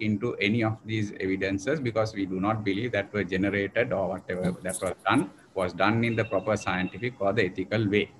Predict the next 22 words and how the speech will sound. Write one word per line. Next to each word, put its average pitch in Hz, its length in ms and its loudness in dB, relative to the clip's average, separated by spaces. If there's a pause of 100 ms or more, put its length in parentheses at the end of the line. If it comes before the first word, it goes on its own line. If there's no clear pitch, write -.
(240)
So - 160 -2
we 104 140 2
kept 123 260 4
out 143 200 6
that 139 200 4
whole 127 300 4
thing 127 280 2
out 104 240 4
of 113 240 4
our 110 240 6
context. - 600 0
We 104 120 0
didn't 95 340 0
went 113 220 4
to, 127 160 0 (120)
uh, 101 80 -6
you 98 140 -2
know, 98 160 -2
we 95 180 -2
didn't 101 300 -2 (100)
venture 101 400 2
into 101 420 0